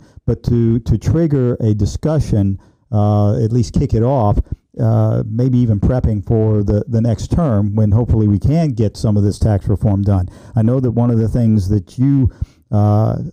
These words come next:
observed during the process of your, your subcommittee's meetings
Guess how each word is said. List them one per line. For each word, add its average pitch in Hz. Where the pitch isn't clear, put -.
observed 123
during 123
the 113
process 120
of 101
your, 110
your 110
subcommittee's 110
meetings 107